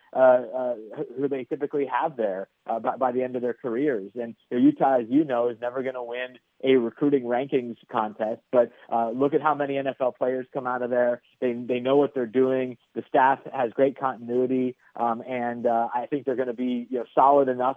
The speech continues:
defensively this year, and then most likely really good again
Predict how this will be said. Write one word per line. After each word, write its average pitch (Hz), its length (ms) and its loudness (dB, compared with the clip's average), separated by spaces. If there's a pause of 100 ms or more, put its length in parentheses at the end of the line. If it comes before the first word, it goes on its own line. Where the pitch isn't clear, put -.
(120)
defensively 131 600 -2
this 127 240 -4
year, 131 320 2 (200)
and 127 120 -4
then 127 100 -2
most 131 240 -2
likely 127 300 0
really 123 320 0
good 139 160 -2
again 110 440 -2